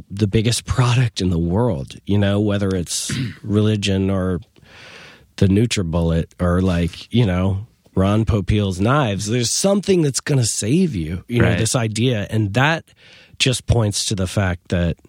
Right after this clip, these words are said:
Speaker 1: no one's ever figured out what the hell it's actually gonna be, you know? So I think, uh, I don't know. I really don't think that things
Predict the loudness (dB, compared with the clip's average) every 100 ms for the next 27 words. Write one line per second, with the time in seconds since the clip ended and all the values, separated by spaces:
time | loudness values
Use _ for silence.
0 | _ _ _ _ _ 2 2 2 -2 -2
1 | -4 -2 0 2 2 0 -2 -2 0 0
2 | 0 -4 -6 -4 -4 -4 -2 -2 -2 0
3 | 0 -4 -8 -2 0 0 -2 -6 -16 -18
4 | -16 -16 -16 -16 -18 -20 -20 -20 _ _
5 | -6 0 0 2 0 0 0 0 0 -2
6 | -2 -4 -6 -6 -6 -6 -8 -12 -16 -2
7 | 2 4 4 2 0 -2 2 2 2 -2
8 | -2 -2 -2 -4 0 0 2 0 -4 -8